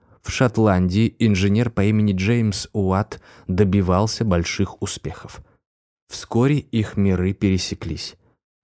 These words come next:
Одним из важнейших факторов успеха промышленной революции стало использование паровой энергии.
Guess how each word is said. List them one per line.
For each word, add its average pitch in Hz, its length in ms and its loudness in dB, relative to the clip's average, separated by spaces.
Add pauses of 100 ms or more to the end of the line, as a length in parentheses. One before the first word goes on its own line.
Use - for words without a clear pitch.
(160)
Одним 104 400 4
из 98 80 4
важнейших 101 640 2
факторов 101 500 0
успеха 104 400 -2
промышленной 98 640 0
революции 98 540 0
стало 107 320 -2
использование 110 880 -2
паровой 95 640 0
энергии. 87 580 -6